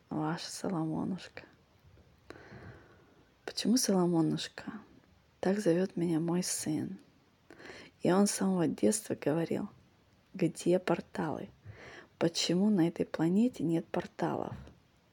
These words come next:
И надо перемещаться через физические усилия. Когда в двенадцать лет мы приехали во Владивосток из Сингапура, он почувствовал, что с поверхностью Владивостока,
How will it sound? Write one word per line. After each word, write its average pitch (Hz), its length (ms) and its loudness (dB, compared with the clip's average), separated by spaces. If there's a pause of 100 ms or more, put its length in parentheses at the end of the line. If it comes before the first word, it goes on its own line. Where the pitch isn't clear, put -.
(680)
И 170 60 0
надо 190 340 2
перемещаться 160 800 -2
через - 360 -4
физические - 760 -6
усилия. 165 680 -4 (2000)
Когда 185 240 6
в 180 40 4
двенадцать 208 540 0
лет 196 240 4
мы 160 120 0
приехали 170 640 2
во 156 80 0
Владивосток - 880 -2
из 175 120 -4
Сингапура, 214 760 2 (2750)
он 247 160 6
почувствовал, - 640 2
что - 220 -8
с - 40 -4
поверхностью - 960 4
Владивостока, - 920 0